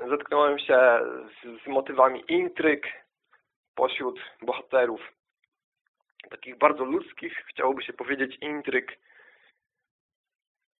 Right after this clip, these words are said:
czy wtedy, kiedy zetknąłem się, hmm, z takimi jaskrawymi bardziej scenami, em, no dosyć takimi brutalnymi,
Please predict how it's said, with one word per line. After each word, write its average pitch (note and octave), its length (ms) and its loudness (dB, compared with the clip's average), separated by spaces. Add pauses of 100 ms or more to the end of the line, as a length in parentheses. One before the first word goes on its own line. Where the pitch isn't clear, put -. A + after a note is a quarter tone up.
(760)
czy C3+ 180 -4
wtedy, D3+ 300 0
kiedy D3+ 260 -2
zetknąłem D3+ 480 4
się, C3 420 6 (120)
hmm, B2+ 200 -6 (1080)
z - 40 -20
takimi D3 340 -8
jaskrawymi C#3+ 680 0
bardziej D3 440 4
scenami, B2 720 2 (640)
em, G#2+ 680 -8
no B2 80 -4
dosyć - 400 -12
takimi B2 400 -10
brutalnymi, B2+ 800 4